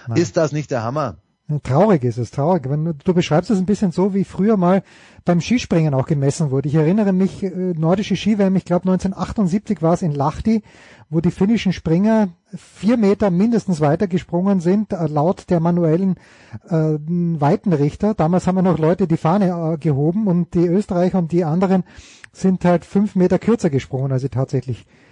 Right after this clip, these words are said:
Speaker 1: gesprungen sind. Jetzt ist das Besondere bei, beim, beim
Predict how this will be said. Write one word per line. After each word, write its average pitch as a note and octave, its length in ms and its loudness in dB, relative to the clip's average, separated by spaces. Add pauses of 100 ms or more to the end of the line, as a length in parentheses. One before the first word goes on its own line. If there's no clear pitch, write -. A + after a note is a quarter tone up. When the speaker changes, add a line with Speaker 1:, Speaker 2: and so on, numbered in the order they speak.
(260)
Speaker 1:
gesprungen C#3+ 520 0
sind. A2+ 280 -6
Jetzt D#3 160 0
ist - 400 -4 (160)
das F#3+ 140 -2
Besondere G#3 640 0
bei, F#3 420 2
beim, E3 320 0 (160)
beim D#3+ 260 0